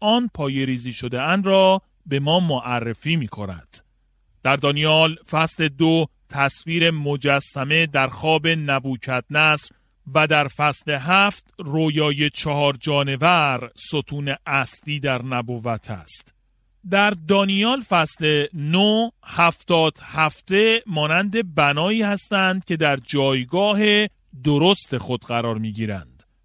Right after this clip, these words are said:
آیه کلیدی کتاب دانیال را می‌توان در دانیال فصل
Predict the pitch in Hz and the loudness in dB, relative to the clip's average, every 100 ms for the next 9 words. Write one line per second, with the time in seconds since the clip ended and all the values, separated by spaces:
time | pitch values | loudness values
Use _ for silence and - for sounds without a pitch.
0 | - 220 269 294 285 269 247 240 - - | 2 4 4 2 2 2 2 -2 -6 -4
1 | 185 180 170 254 233 - 180 165 151 143 | 0 0 0 0 0 -2 -4 -2 0 0
2 | 135 135 135 139 170 175 175 165 160 - | 0 0 0 2 0 2 4 4 4 0
3 | 196 220 - 214 202 202 175 156 135 127 | -2 -2 -2 -2 -2 -2 0 0 0 -2
4 | 131 127 139 160 180 190 - _ _ - | -4 -2 2 4 4 2 -6 _ _ 0
5 | 180 - - 131 110 | 0 0 -4 -4 -4